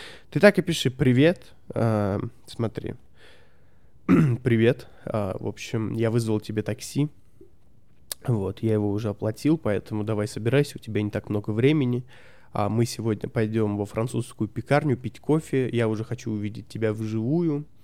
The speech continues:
вот, э, попить кофе, она очень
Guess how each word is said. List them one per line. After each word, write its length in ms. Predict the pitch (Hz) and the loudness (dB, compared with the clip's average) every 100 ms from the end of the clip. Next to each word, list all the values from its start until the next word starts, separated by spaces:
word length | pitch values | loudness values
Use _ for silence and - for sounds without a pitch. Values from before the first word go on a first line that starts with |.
| - - - - - | -20 -20 -20 -20 -8
вот, 440 | - 110 95 - - | -4 -2 -4 -6 -8
э, 120 | 110 | -6
попить 340 | - 127 123 | -6 -6 -8
кофе, 360 | - 156 170 151 | -2 0 0 2
она 220 | 127 117 | 2 2
очень 360 | - 123 127 | 2 0 -2